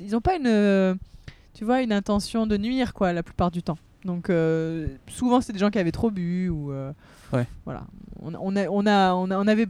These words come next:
Speaker 1: des habitués aussi, ça j'aimais bien. Par exemple, le matin, on était filmé.
Speaker 2: Ah ouais.
Speaker 1: Et il y avait des gens qui m'appelaient juste pour me dire qu'ils me regardaient, par exemple.
Speaker 2: <laughs>
Speaker 1: <laughs> Tu vois ?
Speaker 2: Bizarre.
Speaker 1: C'était, oui, bah, si je l'avais pris pour moi, j'aurais pu trouver ça bizarre.
Speaker 2: Ouais,
Speaker 1: mais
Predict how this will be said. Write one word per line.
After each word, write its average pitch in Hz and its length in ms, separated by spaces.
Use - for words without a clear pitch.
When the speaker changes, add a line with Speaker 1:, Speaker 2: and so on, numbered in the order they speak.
Speaker 1:
des 202 160
habitués 214 460
aussi, 220 360
ça 196 120
j'aimais 175 200
bien. 185 360
Par 175 100
exemple, 185 300
le 185 100
matin, 180 220
on 202 40
était 180 160
filmé. 190 380
Speaker 2:
Ah 127 60
ouais. 131 140
Speaker 1:
Et 156 680
il 156 80
y 165 40
avait 160 140
des 170 100
gens 202 140
qui 220 140
m'appelaient 190 200
juste 220 140
pour 190 100
me 185 60
dire 220 100
qu'ils 185 120
me 156 40
regardaient, 185 300
par 147 160
exemple. 147 300
Speaker 2:
<laughs> - 0
Speaker 1:
<laughs> - 1120
Tu - 120
vois ? 147 80
Speaker 2:
Bizarre. - 400
Speaker 1:
C'était, 247 380
oui, 381 140
bah, 185 320
si 214 160
je - 60
l'avais 269 160
pris 302 180
pour 247 180
moi, 285 140
j'aurais 214 200
pu 202 100
trouver 202 180
ça 196 160
bizarre. 233 300
Speaker 2:
Ouais, 151 80
Speaker 1:
mais 147 80